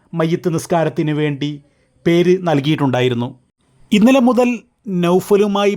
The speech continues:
ബന്ധപ്പെട്ട് ഒരുപാട് നെഗറ്റീവ് കമൻറ്റുകൾ, നൗഫലിൻ്റെ തന്നെ വീഡിയോയിൻ്റെ താഴെ കാണാൻ സാധിച്ചു. നൗഫൽ വാപ്പ മരിച്ചിട്ട് ഇത്രയും പെട്ടെന്ന് വീഡിയോ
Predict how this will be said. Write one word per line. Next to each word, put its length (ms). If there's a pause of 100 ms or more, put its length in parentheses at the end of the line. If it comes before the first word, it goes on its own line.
ബന്ധപ്പെട്ട് 520 (320)
ഒരുപാട് 480 (280)
നെഗറ്റീവ് 540 (120)
കമൻറ്റുകൾ, 540 (460)
നൗഫലിൻ്റെ 640
തന്നെ 180 (140)
വീഡിയോയിൻ്റെ 580 (140)
താഴെ 340 (200)
കാണാൻ 300 (100)
സാധിച്ചു. 420 (1080)
നൗഫൽ 360 (280)
വാപ്പ 440
മരിച്ചിട്ട് 460 (480)
ഇത്രയും 400 (100)
പെട്ടെന്ന് 460 (380)
വീഡിയോ 400